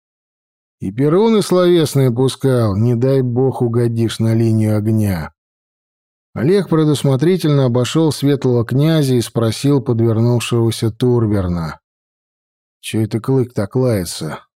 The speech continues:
Железнобокий лишь рукою махнул. «Послал князюшка человека верного к Олегу Ведуну, чтобы тот решил, как быть и что делать.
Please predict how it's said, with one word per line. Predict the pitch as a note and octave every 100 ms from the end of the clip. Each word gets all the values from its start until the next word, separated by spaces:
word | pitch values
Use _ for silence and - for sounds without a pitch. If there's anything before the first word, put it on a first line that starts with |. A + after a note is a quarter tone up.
| _ _ _ _ _ _ _ _ _
Железнобокий | - D3 E3 D3+ E3+ D#3+ F#3 F3 E3 D3
лишь | D3 C3+
рукою | C3+ C3 A#2 C3 B2+ A2+
махнул. | G2+ F#2+ - G2+ F#2 D#2+ C#2+ - _ _ _ _ _ _ _ _ _ -
«Послал | D#2+ E2 F#2+ A#2+ B2 A#2+
князюшка | A#2 B2 B2 B2 A2 G2+ G#2 F#2+
человека | G2+ A2+ A#2 C3+ A#2
верного | B2 B2+ B2+ A#2+ A#2+ A#2 A2
к | -
Олегу | A#2 B2+ B2+ A#2+
Ведуну, | A#2+ A2+ A#2+ B2 B2+ B2 F2+ E2
чтобы | - - G2 B2
тот | A#2 D3+ C3+
решил, | C#3 B2+ D3 D3
как | B2 C3 B2+
быть | B2+ C#3+ A#2
и |
что | A2+ C3 B2+
делать. | B2 B2+ B2 G2 E2 -